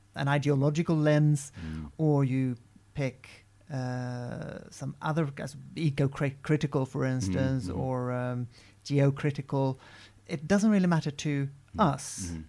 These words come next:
Speaker 1: Uh, we're just trying to say, okay, if you look at the world from a critical perspective,
Speaker 2: Mm.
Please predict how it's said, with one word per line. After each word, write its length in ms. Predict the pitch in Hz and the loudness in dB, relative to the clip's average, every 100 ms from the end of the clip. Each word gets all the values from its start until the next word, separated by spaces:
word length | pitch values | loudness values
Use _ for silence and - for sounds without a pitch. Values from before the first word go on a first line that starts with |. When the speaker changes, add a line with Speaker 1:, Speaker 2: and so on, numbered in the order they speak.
| - - | -14 -4
Speaker 1:
Uh, 280 | 147 147 139 | 0 2 2
we're 120 | 165 | 0
just 220 | 185 180 | 0 -2
trying 160 | 151 147 | 0 -2
to 80 | 143 | 0
say, 200 | 143 139 | 0 0
okay, 340 | 139 123 123 - - _ _ _ _ _ | 0 -6 -8 -12 -20 _ _ _ _ _
if 140 | 165 143 | -4 0
you 80 | 147 | 4
look 240 | 175 196 | 4 4
at 140 | 185 | 0
the 80 | 175 | 2
world 440 | 160 143 143 143 143 | 4 6 6 4 2
from 120 | 139 | -4
a 60 | |
critical 340 | 127 165 170 147 | -2 -2 -2 -4
perspective, 600 | - - 117 - 120 117 - | -6 -12 -12 -8 -8 -8 -8
Speaker 2:
Mm. 280 | 95 87 | -6 -6